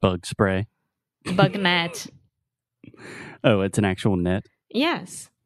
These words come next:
Speaker 1: Yeah. Um, a mosquito net.
Speaker 2: Yes. Mosquito net. So I was in the middle of process doing that. So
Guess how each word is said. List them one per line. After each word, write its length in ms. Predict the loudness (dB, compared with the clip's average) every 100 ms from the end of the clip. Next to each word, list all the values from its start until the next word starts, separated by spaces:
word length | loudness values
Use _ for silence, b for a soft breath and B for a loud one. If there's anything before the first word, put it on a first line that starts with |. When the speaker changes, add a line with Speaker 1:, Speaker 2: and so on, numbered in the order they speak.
| _ B B B
Speaker 1:
Yeah. 260 | 2 2 -4 -8 0
Um, 420 | 2 2 -2 -6 -10 -2
a 220 | 0 0
mosquito 440 | 0 -4 -2 0 0
net. 240 | -4 -12 -20 _ _ -8
Speaker 2:
Yes. 460 | -2 -2 -4 -14 -16 _ _
Mosquito 460 | -6 -4 -2 0 0
net. 340 | -2 -8 -12 -14
So 360 | -2 -2 -2 -8 _ B B B B
I 400 | 0 2 2 0 -2
was 480 | 0 0 2 0
in 80 | -2
the 80 | 0
middle 200 | 2 0
of 60 | -2 0
process 760 | 0 0 0 -2 -2 -10 -14 _ _ -4
doing 360 | 2 2 2 2
that. 460 | 2 2 -2 -6 -16 -14
So 1040 | -10 -2 0 2 2 2 2 0 -2 -4